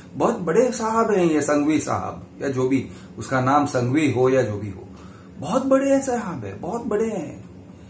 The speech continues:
आप समझते नहीं हो। ये type के arguments आते हैं और सबकी बोलती बंद। पीएम, कुछ नहीं है तो पीएमसी आ जाएगा, बोलेगा, "देखो भाई, मैं expert हूं,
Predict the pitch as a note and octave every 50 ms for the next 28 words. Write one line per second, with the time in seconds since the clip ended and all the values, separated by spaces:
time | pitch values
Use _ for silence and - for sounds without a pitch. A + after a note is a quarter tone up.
0 | - - - - - G#3 - F#3 D#3+ G3 C#4+ D4 - - D4+ D4 C#4+ D4 D4 C#4
1 | C4+ A#3 F3+ C3+ A2 - - - - - - - - - - - - - - -
2 | - - G#3+ A#3+ A#3 - E3+ D3+ D3 D3 - G3 E3+ B2+ A2+ A2+ B2+ B2+ B2+ A#2
3 | A2+ A#2+ G#2+ - - C#3 D3+ D#3+ D#3 D3 C3 C3 C3 - - D3+ C3+ A#2+ A2+ A2+
4 | A2+ G#2+ G#2 C#3 C3 A2+ G2+ F2 F2 - - - - - - - - - - -
5 | - - - - - - - - - - - F3+ G3 G#3 G#3+ G#3+ G#3 F#3+ F#3+ F#3+
6 | - G#3 G#3+ A3 A3+ A3+ A3+ G#3 G3+ G#3+ G#3 G3+ F#3+ F#3 F#3 F#3+ F#3 F3 F#3+ F#3+
7 | F#3 F3 F3 F3 F3 F3 F3 F3 E3+ D#3+ E3 E3+ E3+ E3+ E3+ E3 E3+ E3+ F3 F3
8 | F3+ F3 F3 D#3+ D3+ B2+ - - - B2 A2 - - G2+